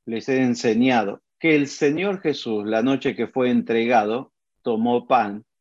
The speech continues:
y habiendo dado gracias, lo partió y dijo, 'Tomad, comed,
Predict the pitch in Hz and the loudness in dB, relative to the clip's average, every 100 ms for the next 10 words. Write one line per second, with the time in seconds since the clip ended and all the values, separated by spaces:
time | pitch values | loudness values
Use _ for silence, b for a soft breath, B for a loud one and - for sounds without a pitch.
0 | - 104 104 123 151 147 139 139 135 127 | -12 -8 -4 -2 0 0 2 2 2 0
1 | 131 139 139 147 127 120 110 113 110 - | 0 0 -2 -6 -8 -6 -4 -4 -4 -4
2 | 139 131 113 120 117 113 110 107 123 139 | -4 -2 0 -2 -4 -6 -6 -2 0 0
3 | 139 - 117 110 107 | -2 -4 -2 0 -2